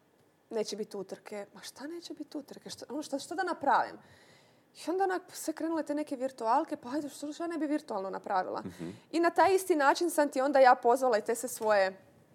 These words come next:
Speaker 1: braću i sestre po cijelom svijetu, ovaj, iz vatrogasnog svijeta i zato ti je na-, ovaj, nastao i taj filmić, e,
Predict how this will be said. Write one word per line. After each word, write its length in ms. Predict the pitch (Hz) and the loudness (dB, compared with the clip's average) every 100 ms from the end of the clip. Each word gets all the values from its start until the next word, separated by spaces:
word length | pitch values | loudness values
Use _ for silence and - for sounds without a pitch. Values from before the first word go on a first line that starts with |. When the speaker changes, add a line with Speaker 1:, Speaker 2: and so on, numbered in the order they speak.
| _ _ - - | _ _ -20 -12
Speaker 1:
braću 360 | 226 247 226 226 | -8 -6 -6 -6
i 40 | |
sestre 360 | - 214 220 202 | -4 -6 -6 -12
po 100 | 214 | -8
cijelom 280 | 214 208 | -4 -4
svijetu, 400 | 208 185 185 - - | -6 -6 -6 -6 -6
ovaj, 240 | 175 180 | -4 -4
iz 80 | 202 | 2
vatrogasnog 460 | 208 214 202 202 208 | 2 2 -2 -4 -4
svijeta 340 | 226 - 330 - - 277 | -4 -4 -6 -8 -20 -14
i 60 | 233 | -2
zato 220 | 208 208 | -2 -2
ti 120 | - | -6
je 60 | 185 | -4
na-, 180 | 180 - | -6 -6
ovaj, 340 | 190 185 190 | -4 -2 -2
nastao 340 | 190 185 185 180 | -2 -2 -4 -6
i 40 | |
taj 160 | 185 185 | -4 -4
filmić, 460 | 190 185 175 180 | -4 -6 -8 -8
e, 260 | - 175 180 | -4 -2 -4